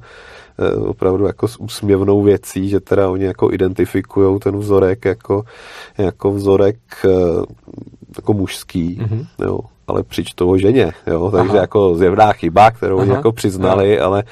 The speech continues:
Speaker 2: Aha.
Speaker 1: na to, že to tam pak přičtou tři lidi, tak je to teda docela jako smutný
Speaker 2: Jasně, no.
Speaker 1: příběh, jo, a kdyby jako to někdo neodhalil, tak prostě
Speaker 2: Mhm.
Speaker 1: jako se na to podívají, je tam shoda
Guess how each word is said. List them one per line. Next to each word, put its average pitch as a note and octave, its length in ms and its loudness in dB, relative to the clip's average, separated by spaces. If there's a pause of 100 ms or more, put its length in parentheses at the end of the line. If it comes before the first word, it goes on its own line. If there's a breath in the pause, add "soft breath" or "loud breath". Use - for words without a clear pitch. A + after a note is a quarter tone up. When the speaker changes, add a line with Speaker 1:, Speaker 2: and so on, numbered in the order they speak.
(100)
Speaker 2:
Aha. A#2+ 140 -6
Speaker 1:
na F2 80 -2
to, G2 140 -2
že G2 100 0
to - 100 -2
tam G2+ 200 -2
pak G2+ 200 -4
přičtou G2+ 440 -4
tři - 180 -4
lidi, G2 360 2
tak G#2 140 4 (400 loud breath)
je F2+ 80 0
to F#2 140 0
teda G2+ 240 2
docela G#2+ 340 -2
jako G2+ 220 -2
smutný - 180 -4
Speaker 2:
Jasně, A#2 180 2
no. A2+ 80 4
Speaker 1:
příběh, B2+ 500 0
jo, D#2 120 -2
a D2 120 -2
kdyby F2+ 280 -4
jako - 240 -6
to - 120 -10
někdo G2 260 2
neodhalil, F#2 720 2
tak G#2 200 -2
prostě - 400 -6
Speaker 2:
Mhm. C3+ 140 -8 (340 loud breath)
Speaker 1:
jako - 220 -6
se G2 100 -4
na F#2+ 80 0
to G2+ 120 0
podívají, G2+ 380 0
je F#2+ 40 0
tam G2+ 180 -4
shoda G2 500 0